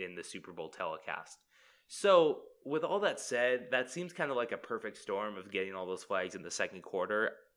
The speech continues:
Notice none of that has to do with Brady. Um, it was funny, I posted something to Instagram as kind of, like, half jokingly saying,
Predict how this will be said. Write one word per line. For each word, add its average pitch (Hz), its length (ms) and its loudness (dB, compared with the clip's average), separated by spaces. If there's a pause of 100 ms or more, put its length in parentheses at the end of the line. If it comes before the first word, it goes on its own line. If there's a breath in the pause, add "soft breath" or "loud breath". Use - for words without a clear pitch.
(220)
Notice 113 460 -4
none 107 260 -2
of 131 80 -4
that 123 160 4
has 117 220 -2
to 107 60 -18
do 101 140 -8
with 98 220 -10
Brady. 95 460 -6 (420 soft breath)
Um, 98 180 0
it 95 100 -8
was 95 180 -6
funny, 101 300 -2
I 90 100 0
posted 101 500 -4
something 95 400 -2
to 87 160 -6
Instagram 90 720 -2
as 90 160 -4
kind 101 220 -2
of, 95 180 -6
like, 165 200 0
half 143 260 2
jokingly 92 480 -4
saying, 95 420 -6